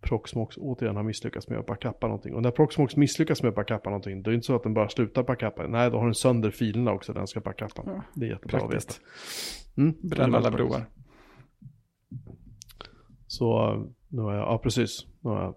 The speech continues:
Speaker 1: stängt av backupen och reparerat. Ehm, ja, euromarin punkt se finns det på om ni vill läsa mer, kolla gamla avsnitt,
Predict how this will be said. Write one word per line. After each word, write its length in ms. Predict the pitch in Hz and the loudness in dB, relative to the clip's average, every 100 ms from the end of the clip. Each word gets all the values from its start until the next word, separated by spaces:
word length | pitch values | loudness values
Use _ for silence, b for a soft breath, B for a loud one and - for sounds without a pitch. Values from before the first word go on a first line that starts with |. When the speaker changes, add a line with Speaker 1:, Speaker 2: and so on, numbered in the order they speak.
| _ | _
Speaker 1:
stängt 280 | - 113 113 | -8 -4 0
av 120 | 107 | 0
backupen 380 | 107 - 107 117 | 0 -4 -6 -8
och 160 | - | -10
reparerat. 420 | - - 107 - - - B B B B B - | -10 -8 -6 -8 -10 -20 B B B B B 0
Ehm, 540 | 139 135 135 131 127 120 - - _ _ _ _ _ _ | 8 12 12 12 8 4 -4 -14 _ _ _ _ _ _
ja, 380 | 139 127 104 - _ _ | 8 10 8 0 _ _
euromarin 420 | 160 156 147 135 | 4 6 8 6
punkt 260 | 123 117 120 | 6 4 4
se 140 | - 113 | 4 0
finns 260 | 117 101 | 0 -2
det 80 | 107 | -2
på 240 | 107 104 | -2 -2
om 80 | - | -2
ni 80 | 104 | -4
vill 100 | 104 | -4
läsa 200 | 113 123 | -2 2
mer, 240 | 156 175 | 4 4
kolla 240 | 170 139 123 | 4 4 6
gamla 200 | 120 120 | 6 8
avsnitt, 500 | 110 - 110 - | 6 6 -2 -2